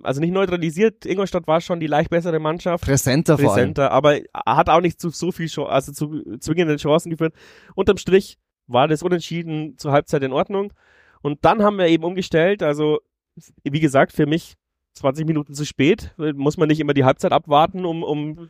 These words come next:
Speaker 1: große taktische Änderungen zu machen. Diabusi rein, ähm, wer ist noch reingekommen? Bulic. Und dann haben wir eben umgestellt, so wie wir es kennen, ähm, Salah und Faber auf die Außen, ähm,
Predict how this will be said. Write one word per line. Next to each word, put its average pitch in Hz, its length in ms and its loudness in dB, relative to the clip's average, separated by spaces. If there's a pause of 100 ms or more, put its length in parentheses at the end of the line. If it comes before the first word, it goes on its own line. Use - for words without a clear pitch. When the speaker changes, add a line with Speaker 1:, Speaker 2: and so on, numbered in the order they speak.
(160)
Speaker 1:
große 147 340 -2
taktische - 380 -4
Änderungen 160 400 -2
zu 160 100 -4
machen. 160 300 2 (320)
Diabusi 165 500 0
rein, 170 400 2 (380)
ähm, 143 640 0 (520)
wer 135 140 4
ist 160 140 0
noch 165 120 -2
reingekommen? 151 300 -2
Bulic. 180 460 0 (420)
Und 135 240 -6
dann 143 140 2
haben 165 100 0
wir 160 80 4
eben 147 140 0
umgestellt, 156 640 0 (340)
so 147 240 -6
wie 156 80 -4
wir 147 80 4
es - 120 0
kennen, 151 460 2
ähm, 139 320 -2
Salah 139 300 2
und 139 140 0
Faber 147 320 4
auf 139 160 2
die 139 160 0
Außen, 143 680 0
ähm, 135 560 0